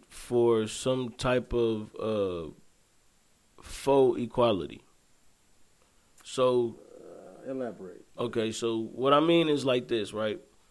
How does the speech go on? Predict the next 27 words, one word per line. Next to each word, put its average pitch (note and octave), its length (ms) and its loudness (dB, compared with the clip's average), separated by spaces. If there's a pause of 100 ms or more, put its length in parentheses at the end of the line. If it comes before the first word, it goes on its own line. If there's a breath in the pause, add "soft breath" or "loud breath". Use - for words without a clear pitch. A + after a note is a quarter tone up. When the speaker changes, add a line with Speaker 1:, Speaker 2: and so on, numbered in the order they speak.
(380)
Speaker 1:
I - 80 2
think F3+ 280 4
women D#3+ 220 4
should C#3+ 180 2
vote. C3 360 4 (260)
I A#2+ 80 -4
think D3 260 0
women D3 200 2
should C3+ 180 -6
be C#3+ 120 2
able B2+ 140 0
to B2 60 0
work. B2+ 400 0
I A#2 100 -2
think A#2+ 220 -6
they B2 100 -2
should A#2+ 140 -8
get A2+ 180 -2
paid C3+ 240 4
the A#2+ 80 -4
same A#2+ 280 0
as G#2+ 120 -6
men. C3 360 4 (580 soft breath)
Speaker 2:
Mm-hmm. B2 220 -10 (200)
Speaker 1:
For E3 160 6
the D#3 80 6
base F3+ 540 10